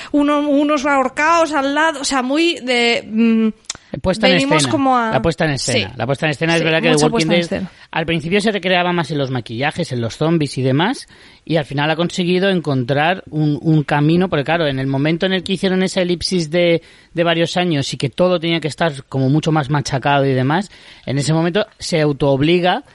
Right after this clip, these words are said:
Speaker 2: a, a generar cada vez mejores escenarios, más currados,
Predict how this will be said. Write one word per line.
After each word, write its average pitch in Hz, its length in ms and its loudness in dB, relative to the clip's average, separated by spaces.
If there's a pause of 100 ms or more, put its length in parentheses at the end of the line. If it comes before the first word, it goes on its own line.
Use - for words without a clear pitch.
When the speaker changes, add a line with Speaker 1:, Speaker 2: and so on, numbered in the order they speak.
(240)
Speaker 2:
a, 131 640 -2 (220)
a 151 120 -4
generar 143 500 -2
cada 170 200 2
vez 175 260 0
mejores 165 440 0
escenarios, 175 600 0
más 156 220 0
currados, 180 640 0